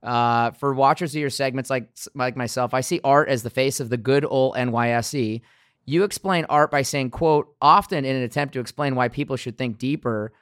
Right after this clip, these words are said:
about what they are doing, he told stories that illustrated a favorite theme, why the obvious answer is not always the correct answer," end quote. Can you briefly tell our listeners what Art learned from Professor Jack in the sixties?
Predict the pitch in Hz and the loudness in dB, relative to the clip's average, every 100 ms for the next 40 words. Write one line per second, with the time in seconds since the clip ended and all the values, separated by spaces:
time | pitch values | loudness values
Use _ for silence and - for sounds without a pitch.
0 | _ - 127 123 131 127 117 180 170 139 | _ -2 0 2 0 0 0 0 0 -2
1 | 131 156 147 - 131 131 147 127 139 - | -2 -6 -4 0 2 2 -2 -4 -4 -2
2 | 127 117 - 123 117 - 156 165 117 107 | -4 -4 0 -2 -2 -6 -6 -2 -2 -4
3 | _ _ _ - 117 131 151 160 - 131 | _ _ _ -10 2 4 4 2 2 2
4 | 143 170 170 - 127 131 147 139 117 120 | 4 0 -4 -4 -6 -6 -6 -6 -2 -2
5 | - 127 120 127 - 185 - 123 117 - | -2 -4 -4 -6 -2 -2 -2 -6 -6 -6
6 | 104 - 127 120 107 - _ _ _ _ | -12 -8 -8 -4 -6 -6 _ _ _ _
7 | _ - 180 185 139 185 208 226 - 180 | _ -4 -2 -2 2 0 0 -6 0 2
8 | 170 143 135 147 165 151 120 139 147 _ | 2 0 0 -2 -2 -4 -2 -2 -2 _
9 | 127 143 139 143 127 123 117 143 135 117 | 0 0 0 -2 -2 -8 -2 -2 -2 -2
10 | 127 131 127 110 - 120 - - - | 0 0 0 -6 -6 -6 -8 -18 -20